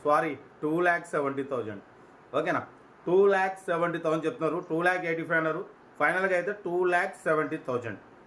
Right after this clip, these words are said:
ఓకేనా, ఆ, ఇది వచ్చేసి మారుతి ఈకో సిక్స్టీన్ మోడల్ అన్న,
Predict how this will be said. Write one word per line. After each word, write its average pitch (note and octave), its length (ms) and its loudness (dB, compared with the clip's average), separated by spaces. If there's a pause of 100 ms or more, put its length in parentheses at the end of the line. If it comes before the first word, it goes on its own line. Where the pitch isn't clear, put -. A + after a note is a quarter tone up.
(220)
ఓకేనా, E3 300 0 (360)
ఆ, D3+ 520 2
ఇది D#3+ 140 -2
వచ్చేసి E3+ 300 -2
మారుతి E3 420 0
ఈకో E3+ 340 -2 (100)
సిక్స్టీన్ A3 360 -6
మోడల్ F#3 240 0
అన్న, E3 280 -2